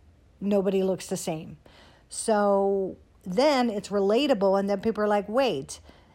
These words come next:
it looks good on Anna, but it also looks good on Melissa, and it also looks good on Samantha, and it also looks good on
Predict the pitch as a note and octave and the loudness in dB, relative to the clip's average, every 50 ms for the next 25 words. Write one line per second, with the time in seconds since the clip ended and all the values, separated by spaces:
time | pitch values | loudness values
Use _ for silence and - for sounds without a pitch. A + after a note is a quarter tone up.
0 | _ _ _ _ _ _ _ _ _ _ - B3 C4 B3+ A#3+ A3+ F#3 - - B3 | _ _ _ _ _ _ _ _ _ _ 2 2 4 4 2 0 0 0 0 0
1 | A3+ A3 G#3+ G#3 - - C4 D#4 D#4 D4+ C#4 B3 A#3 A3+ A3 G3+ A3+ G#3+ A3+ A3 | 0 2 0 -4 -4 -2 0 0 2 2 2 2 2 0 0 0 0 0 2 2
2 | A3+ A3+ A3 - - A3 G#3 G#3 G#3 G3 - - - A3+ G#3 A3 A3 G3+ G3+ G3+ | 2 2 2 0 -2 -2 -2 -2 -2 -2 -4 -2 -2 -2 0 2 0 0 0 -2
3 | G3 A3+ B3+ B3+ B3 B3 - G#3+ F#3 F3+ F#3 F#3 F#3+ G#3+ A#3 A#3 A#3 - B3+ A#3+ | 0 0 2 0 0 0 -2 -4 -4 -2 -2 -2 0 0 0 -2 -2 -4 -4 -4
4 | A#3 A#3+ - - - A#3 A3+ A3 A3 A3 A3 G#3+ - A#3 A3+ B3 B3 B3+ B3 A#3+ | -4 -4 -6 -8 -4 -2 -2 -2 -2 -4 -4 -4 -4 -2 -2 -2 -2 0 -2 -2
5 | - G3+ E3+ F3 F#3 F#3+ G3 G#3+ A3+ A3+ A3+ - A#3 A3+ A3+ G#3+ G3 - - - | -2 -2 -2 -2 -2 -2 -2 0 0 0 -2 -2 -4 -2 -2 -4 -4 -6 -2 0
6 | A3+ A3+ G#3+ - A3 G#3 G#3+ G#3 G3+ G3 | 0 0 0 0 -2 -2 -2 -2 -4 -6